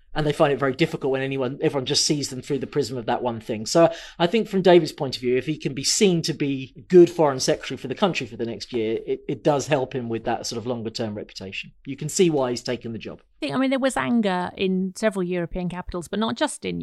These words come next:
Speaker 2: in Europe, maybe in Washington, in Tokyo. In the immediate aftermath of the referendum, there was, you know, a feeling that Brexit had created a lot of problems for everyone else, that, that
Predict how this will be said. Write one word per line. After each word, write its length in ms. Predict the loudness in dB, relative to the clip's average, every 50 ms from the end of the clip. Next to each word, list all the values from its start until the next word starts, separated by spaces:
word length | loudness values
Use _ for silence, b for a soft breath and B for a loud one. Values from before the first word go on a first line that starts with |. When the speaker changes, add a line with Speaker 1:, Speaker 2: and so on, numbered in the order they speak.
| -8 -6
Speaker 2:
in 220 | -6 -6 -4 -4
Europe, 260 | -6 -6 -6 -6 -6
maybe 300 | -6 -8 -8 -6 -6 -6
in 100 | -4 -4
Washington, 540 | -4 -6 -4 -4 -4 -4 -4 -4 -4 -4 -4
in 100 | -6 -8
Tokyo. 540 | -6 -6 -8 -8 -6 -8 -6 -6 -6 -6 -8 B B B B
In 120 | B 2
the 80 | 4 4
immediate 400 | 6 6 6 6 4 0 0 -2
aftermath 480 | -4 -4 -6 -8 -10 -10 -10 -10 -10
of 80 | -12 -12
the 40 | -10
referendum, 640 | -10 -10 -8 -6 -6 -4 -4 -4 -6 -8 -8 -8 -8
there 100 | -8 -8
was, 160 | -10 -10 -10
you 100 | -10 -10
know, 220 | -8 -8 -10 -10 -10 -10
a 100 | -10 -10
feeling 320 | -8 -8 -8 -6 -6 -8
that 180 | -8 -8 -10 -12 _ _ -6
Brexit 300 | -6 -6 -6 -8 -12 -12
had 100 | -12 -10
created 340 | -6 -6 -6 -6 -6 -10 -10
a 40 | -8
lot 100 | -8 -8
of 80 | -8
problems 300 | -10 -12 -10 -10 -10 -12
for 100 | -10 -12
everyone 220 | -12 -10 -6 -4 -2
else, 340 | 0 0 0 -2 -4 -8
that, 300 | -10 -10 -10 -10 -10 -10
that 160 | -10 -10 -10